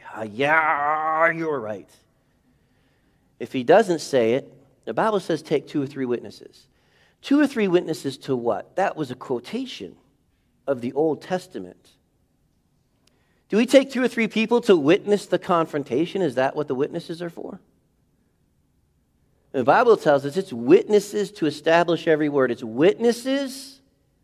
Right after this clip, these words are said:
of the offense. People that can support your point of view. People that can support what you think you saw.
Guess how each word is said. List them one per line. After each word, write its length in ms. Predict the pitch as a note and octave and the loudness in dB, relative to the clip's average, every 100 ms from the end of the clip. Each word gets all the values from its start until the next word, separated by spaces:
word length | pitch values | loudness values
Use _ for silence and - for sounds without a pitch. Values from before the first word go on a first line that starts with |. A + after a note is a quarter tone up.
| _ _ _ _ - | _ _ _ _ 2
of 260 | E3+ E3+ E3 | 4 4 4
the 160 | E3 | 4
offense. 800 | D3 - D#3+ A#2 - - - - _ _ _ _ _ _ _ _ _ _ | 2 2 0 0 -2 -16 -20 -20 _ _ _ _ _ _ _ _ _ _
People 300 | - G#3 A3 | 0 2 4
that 180 | G#3+ G3+ | 6 6
can 140 | G3 F3+ | 2 -2
support 920 | - D#3+ C3+ - - C4+ G3+ C3+ - _ _ _ _ | 0 0 0 -8 2 6 6 4 -4 _ _ _ _
your 340 | G#2+ D3 F#3 F3+ - - _ _ _ - | 0 6 6 4 -2 -20 _ _ _ -6
point 340 | - G#3 G3 | 2 4 6
of 200 | F3 - | 2 0
view. 300 | D3 D3+ G#2 | -2 2 2
People 360 | - F#3+ F#3+ G#3 | 0 -2 2 4
that 180 | F#3+ - | 4 2
can 100 | E3 | -4
support 680 | - E3+ - - A#3+ G3+ C#3+ | -2 -4 -4 0 2 4 2
what 180 | D#3 | -2
you 160 | D3 F#3+ | -2 -4
think 320 | - F3 E3 | 0 0 0
you 140 | E3 D#3 | -4 -6
saw. 460 | - G#3 F3 G#2+ | -4 0 2 0